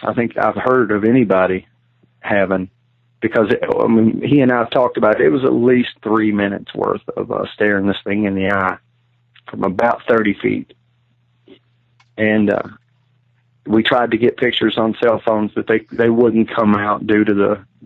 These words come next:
the night and being inside a vehicle and everything. And, uh, he kept telling me to take the flashlight off of it and, and scan it back, and maybe it'll move a little bit and we can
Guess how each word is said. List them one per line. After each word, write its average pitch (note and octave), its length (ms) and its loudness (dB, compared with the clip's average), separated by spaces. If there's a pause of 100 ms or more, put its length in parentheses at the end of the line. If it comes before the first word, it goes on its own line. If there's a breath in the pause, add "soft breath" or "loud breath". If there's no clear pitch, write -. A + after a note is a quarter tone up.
(200)
the A2+ 240 -2
night G#2+ 480 2
and G2 160 0
being A2+ 280 2
inside G#2+ 360 2
a G2 60 -2
vehicle G#2 560 0
and G2+ 120 0
everything. G2 600 -4
And, G#2+ 180 -8 (1200)
uh, G#2+ 140 0
he C3 140 2
kept C#3 280 -2
telling B2+ 260 2
me A#2 160 0
to A2+ 360 -2
take C3 160 -2
the - 60 -14
flashlight A2+ 520 0
off B2 300 2
of G2 140 -2
it - 140 -14 (280)
and, G2 300 -4
and F#2+ 260 -4 (320)
scan A2+ 280 0
it - 100 -2
back, A2+ 220 2
and G#2 100 -2
maybe A2 240 2
it'll G#2+ 160 4
move C#3+ 320 6
a C3 40 0
little A2+ 220 2
bit A2 140 2
and A2+ 160 0
we A2+ 60 -2
can A2+ 180 -2